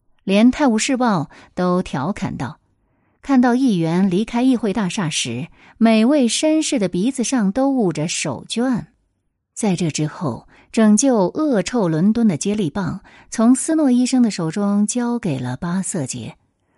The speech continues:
伦敦市民们为了摆脱困境，都表现出极高的热情和配合。他们纷纷从书房阁楼里走出来，投身义务劳动，使工程进展神速。从一八五九年开始，这个项目花了六年时间，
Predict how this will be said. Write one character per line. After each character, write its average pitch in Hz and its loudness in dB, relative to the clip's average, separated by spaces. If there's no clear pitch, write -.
伦 240 4
敦 311 2
市 311 -2
民 202 6
们 214 2
为 226 -2
了 196 -2
摆 143 -2
脱 175 -6
困 170 -2
境， 123 -6
都 180 -2
表 135 -6
现 156 -4
出 165 -6
极 156 -4
高 254 -4
的 196 -4
热 202 -4
情 135 -6
和 139 -12
配 139 -8
合。 - -14
他 208 -4
们 196 2
纷 226 0
纷 220 2
从 180 -2
书 254 -2
房 190 -2
阁 185 -2
楼 208 -2
里 180 -2
走 135 -6
出 156 -10
来， 143 -10
投 196 -2
身 208 2
义 226 2
务 170 0
劳 139 -2
动， 190 -2
使 180 -2
工 226 2
程 170 0
进 196 0
展 147 -2
神 131 -2
速。 - -6
从 220 2
一 294 0
八 294 -2
五 233 0
九 185 0
年 135 0
开 160 -4
始， 113 -8
这 202 -4
个 165 -4
项 165 -2
目 151 0
花 - -6
了 175 0
六 247 0
年 135 0
时 120 -6
间， 127 -8